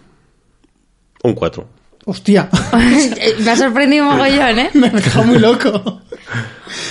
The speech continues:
Speaker 2: Hostia,
Speaker 1: Es
Speaker 2: pues
Speaker 1: que,
Speaker 2: sí.
Speaker 1: es que se ha jodido la peli totalmente. Para
Speaker 2: Oh,
Speaker 1: mí,
Speaker 2: pero
Speaker 1: para
Speaker 2: te
Speaker 1: mi
Speaker 2: jodió
Speaker 1: opinión,
Speaker 2: mucho.
Speaker 1: se ha jodido
Speaker 2: Te
Speaker 1: la
Speaker 2: ha
Speaker 1: peli
Speaker 2: jodido
Speaker 1: to-,
Speaker 2: muchísimo.
Speaker 1: sí, porque es que me estaba gustando mucho la historia y todo. Y
Speaker 3: Un cuatro que es regular, ¿eh?
Speaker 2: Me ha, me ha sorprendido mucho porque yo he dicho,
Speaker 3: Ni siquiera
Speaker 2: pues,
Speaker 3: un cinco
Speaker 2: le,
Speaker 3: pasable.
Speaker 2: le pondrá un seis o algo.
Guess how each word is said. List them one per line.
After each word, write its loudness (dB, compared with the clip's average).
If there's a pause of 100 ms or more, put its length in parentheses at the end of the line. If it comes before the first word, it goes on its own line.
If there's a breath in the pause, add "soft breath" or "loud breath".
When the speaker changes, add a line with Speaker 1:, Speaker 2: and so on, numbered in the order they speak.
(220 loud breath)
Speaker 2:
Hostia, 0
Speaker 1:
Es 2
Speaker 2:
pues 4
Speaker 1:
que, 2 (100)
Speaker 2:
sí. 2
Speaker 1:
es -4
que -2
se -2
ha -2
jodido 2
la -4
peli -4
totalmente. -6
Para -2
Speaker 2:
Oh, 2
Speaker 1:
mí, 2
Speaker 2:
pero 2
Speaker 1:
para 0
Speaker 2:
te 0
Speaker 1:
mi 2
Speaker 2:
jodió 4
Speaker 1:
opinión, 4
Speaker 2:
mucho. -6
Speaker 1:
se 0
ha -2
jodido 2
Speaker 2:
Te 2
Speaker 1:
la 2
Speaker 2:
ha 2
Speaker 1:
peli 4
Speaker 2:
jodido 4
Speaker 1:
to-, 4
Speaker 2:
muchísimo. 4
Speaker 1:
sí, 4
porque 0
es 4
que 2
me 2
estaba 0
gustando 0
mucho 0
la 2
historia 0
y -4
todo. 2
Y 0
Speaker 3:
Un 2
cuatro -2
que 0
es -2
regular, 2
¿eh? -10 (1000 soft breath)
Speaker 2:
Me 0
ha, -2
me 0
ha 0
sorprendido 4
mucho 2
porque 2
yo 6
he 4
dicho, 4
Speaker 3:
Ni 4
siquiera 2
Speaker 2:
pues, 0
Speaker 3:
un -4
cinco 0
Speaker 2:
le, 4
Speaker 3:
pasable. 0
Speaker 2:
le 2
pondrá 2
un 4
seis 4
o 2
algo. 4